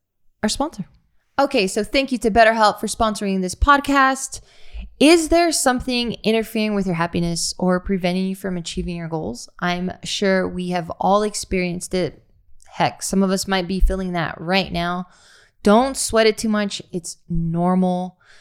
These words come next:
You're not alone, and especially less alone with BetterHelp in your corner. So BetterHelp will assess your needs and match you with your own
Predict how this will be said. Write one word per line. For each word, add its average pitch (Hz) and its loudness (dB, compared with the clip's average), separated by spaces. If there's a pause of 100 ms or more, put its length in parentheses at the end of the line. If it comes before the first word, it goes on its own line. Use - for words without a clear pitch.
(280)
You're 165 -4
not 202 6
alone, 190 0 (340)
and 180 2
especially 220 4
less 214 4
alone 190 2
with 185 -6
BetterHelp 170 2 (120)
in 175 0
your 170 -4
corner. - -8 (280)
So - 6
BetterHelp 220 8
will 202 2
assess - 2
your 285 0
needs 175 2
and 180 0
match 170 -2
you 202 2
with 185 0
your 180 -4
own 185 0